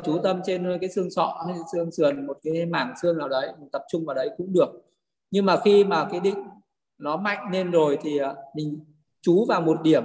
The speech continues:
nhưng mà mình cũng mường tượng ra, à, cả cái bộ xương đấy. Mình chú vào một điểm nhá, nhưng mà mình cũng mường tượng, tức là một điểm rõ,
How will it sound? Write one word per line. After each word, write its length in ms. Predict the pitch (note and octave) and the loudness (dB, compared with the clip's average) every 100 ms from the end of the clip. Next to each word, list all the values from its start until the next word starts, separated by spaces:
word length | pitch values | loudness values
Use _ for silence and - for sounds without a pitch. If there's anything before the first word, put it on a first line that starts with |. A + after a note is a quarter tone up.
| D3+ | 0
nhưng 180 | F3 F#3+ | -4 -2
mà 120 | D#3+ | 0
mình 240 | D3 C#3+ C#3+ | -2 -4 -4
cũng 180 | E3+ G3+ | -2 4
mường 220 | F3+ D3 | 4 4
tượng 240 | F#3 G3 F3 | 2 2 0
ra, 340 | F#3 F3 E3+ - - | 2 2 0 -6 -6
à, 220 | E3 D#3+ | -2 -2
cả 200 | D#3+ C3+ - | 0 -2 -2
cái 100 | D#3+ | 0
bộ 320 | F3+ F#3 - - | 2 0 -4 0
xương 240 | F#3 E3+ | 2 2
đấy. 200 | D3+ C#3 - - _ _ _ _ _ _ _ | 2 0 -2 -12 _ _ _ _ _ _ _
Mình 100 | D3 | -6
chú 120 | D3+ F#3 | 0 2
vào 140 | A3 | 4
một 180 | F3 D#3+ | 2 2
điểm 260 | D#3 C3 | 4 2
nhá, 120 | D#3+ F#3 | 0 -2
nhưng 120 | F#3+ | -2
mà 120 | F3+ | -2
mình 180 | D3 D3 C#3 | -2 -4 -4
cũng 140 | F#3 | 0
mường 220 | F#3+ D3+ | 2 2
tượng, 160 | E3+ F3+ - - | 0 -4 -6 -2
tức 100 | A3 | 0
là 100 | A3+ | 2
một 180 | D#3+ E3 D#3+ | 2 2 2
điểm 260 | D#3+ B2 | 2 2
rõ, 320 | C#3 F3 G3 | 0 0 0